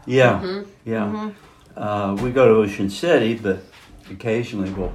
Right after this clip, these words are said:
Speaker 1: pop down there and
Speaker 3: Mm-hmm.
Speaker 1: just, 'cause it is neat.
Speaker 3: Mm-hmm.
Speaker 1: Kind of think back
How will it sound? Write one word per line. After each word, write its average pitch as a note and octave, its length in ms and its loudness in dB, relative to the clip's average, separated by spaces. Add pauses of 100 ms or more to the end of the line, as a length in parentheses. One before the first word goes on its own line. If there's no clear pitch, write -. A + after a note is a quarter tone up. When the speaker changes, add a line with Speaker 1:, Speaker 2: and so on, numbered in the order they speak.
Speaker 1:
pop F#2+ 300 -6
down G2+ 300 -6
there C#3+ 200 -10
and G2 140 -6
Speaker 3:
Mm-hmm. G2+ 340 -6
Speaker 1:
just, - 200 -18
'cause A2 220 -6
it C3+ 120 -6
is C#3+ 220 -8
neat. B2+ 380 -4 (180)
Speaker 3:
Mm-hmm. G3 300 -8 (320)
Speaker 1:
Kind E3+ 220 0
of D3+ 100 -4
think D3 240 4
back C#3 380 2